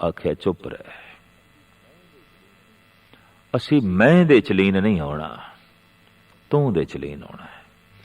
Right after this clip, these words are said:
ਅਸੀਂ ਮੈਂ ਮਿਟਾਣੀ ਹੈ, ਅਸੀਂ ਉਹ ਸਾਧਨਾ ਕਰਨੀ ਹੈ ਕਿ ਮੈਂ ਮਿਟ ਹੀ ਜਾਏ, ਮੈਂ ਭੁੱਲ ਹੀ ਜਾਏ ਔਰ ਤੂੰ ਪ੍ਰਗਟ ਹੋਵੇਂ, ਤੂੰ ਹੀ ਤੂੰ ਰਹਿ ਜਾਵੇਂ।"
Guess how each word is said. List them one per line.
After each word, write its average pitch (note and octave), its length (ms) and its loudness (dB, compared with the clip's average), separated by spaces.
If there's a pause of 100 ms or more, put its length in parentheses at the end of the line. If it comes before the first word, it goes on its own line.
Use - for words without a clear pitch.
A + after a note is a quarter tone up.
(480)
ਅਸੀਂ A#2+ 240 -4
ਮੈਂ G2+ 280 2
ਮਿਟਾਣੀ G2 580 0
ਹੈ, - 180 -20 (840)
ਅਸੀਂ D3 260 0
ਉਹ E3+ 200 6
ਸਾਧਨਾ B2+ 520 6
ਕਰਨੀ A2 440 2
ਹੈ E2+ 360 -10 (600)
ਕਿ A2+ 100 0
ਮੈਂ G2 340 2
ਮਿਟ F2+ 400 0
ਹੀ C3 120 6
ਜਾਏ, D2 300 -6 (600)
ਮੈਂ A2 280 2
ਭੁੱਲ F#2 280 2
ਹੀ G#2 260 4
ਜਾਏ D2 280 -4 (540)
ਔਰ F2+ 140 -2
ਤੂੰ C#3+ 360 -4
ਪ੍ਰਗਟ D2 360 -4
ਹੋਵੇਂ, - 300 -16 (540)
ਤੂੰ C#3+ 180 0
ਹੀ D3 180 2
ਤੂੰ D#2+ 260 -4
ਰਹਿ - 180 -4
ਜਾਵੇਂ।" C#2+ 400 -16